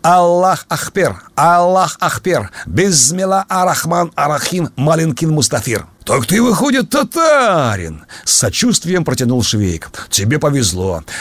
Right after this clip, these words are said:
Раз ты татарин, ты должен понимать меня, а я тебя. Хм. Знаешь Ярослава из Штернберга? Даже имени такого не слыхал, татарское отродье. Тот вам наложил у Гостина по первое число. Вы, татарва,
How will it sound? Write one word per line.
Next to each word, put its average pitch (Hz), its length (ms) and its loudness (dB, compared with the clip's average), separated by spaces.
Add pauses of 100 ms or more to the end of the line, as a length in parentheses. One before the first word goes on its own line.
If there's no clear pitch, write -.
(120)
Раз 233 280 2
ты 208 140 -2
татарин, 143 580 0
ты 110 100 -4
должен 156 400 0
понимать 262 480 0
меня, 104 400 0
а 90 80 -2
я 120 140 2
тебя. 92 540 -2 (240)
Хм. 117 480 -2 (580)
Знаешь 262 420 0
Ярослава 156 600 0
из 117 120 0
Штернберга? 98 640 -2 (300)
Даже 165 500 2
имени 214 300 0
такого 180 340 0
не 160 80 0
слыхал, 151 500 0
татарское 135 520 0
отродье. 98 540 -2 (420)
Тот - 260 2
вам 175 300 2
наложил 165 440 2
у 175 80 2
Гостина 143 460 -2
по 135 100 -2
первое 151 300 0
число. 165 460 -2 (280)
Вы, 196 240 2
татарва, 151 540 0